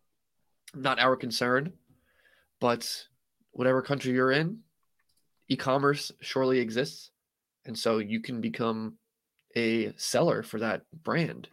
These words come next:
Uh, and that's what we do, and that's what we teach. So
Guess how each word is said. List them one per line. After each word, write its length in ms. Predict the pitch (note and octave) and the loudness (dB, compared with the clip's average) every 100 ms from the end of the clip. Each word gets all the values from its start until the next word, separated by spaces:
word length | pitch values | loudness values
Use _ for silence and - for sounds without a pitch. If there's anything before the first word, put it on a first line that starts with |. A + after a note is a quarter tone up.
| _ _ _ _ _ _ _ _ _ - | _ _ _ _ _ _ _ _ _ -12
Uh, 220 | A2 G2+ - | -10 -10 -12
and 100 | F2+ | -10
that's 160 | F2+ - | -8 -6
what 80 | A2 | -4
we 100 | - | 0
do, 200 | - - | 0 0
and 80 | |
that's 120 | E2 - | -4 -4
what 80 | |
we 80 | A2 | -4
teach. 300 | A#2 D#3+ - _ _ _ _ _ _ _ _ - - _ _ - - - - - - - - - - - - - - _ - - - | -2 -2 -4 _ _ _ _ _ _ _ _ -20 -20 _ _ -20 -20 -20 -20 -20 -20 -20 -20 -20 -20 -20 -20 -20 -20 _ -20 -20 -18
So 200 | - B2 | -10 -10